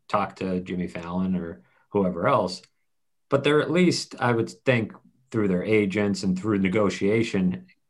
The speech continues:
have some autonomy to say, like, "Hey, we're gonna do X, Y, and Z." And he might say, "No, I hate that guy. I'm not going on his show."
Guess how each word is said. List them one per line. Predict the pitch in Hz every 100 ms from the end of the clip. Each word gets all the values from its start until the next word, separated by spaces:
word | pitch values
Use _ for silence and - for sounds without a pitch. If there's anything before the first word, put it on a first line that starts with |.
| -
have | 120 117 107 101 95 _ _ _
some | - 143 127
autonomy | 107 - 113 110 104 95
to | 92
say, | 107 98
like, | 95 90
"Hey, | 104 110 95 90 - _ _ _ _ _ _
we're | 113
gonna | 107 107
do | 98 104 101 101 - _ _ -
X, | 104 -
Y, | 107 95
and | 95
Z." | 92 117 107 98 92 92
And | 98
he | 101
might | 101 92
say, | 101
"No, | 101 117
I | 113
hate | 101 120 113
that | 87 90
guy. | 90 90
I'm | 90
not | 95 92 92 - -
going | 104 92 82
on | 82
his | 113 110
show." | - 92 82 80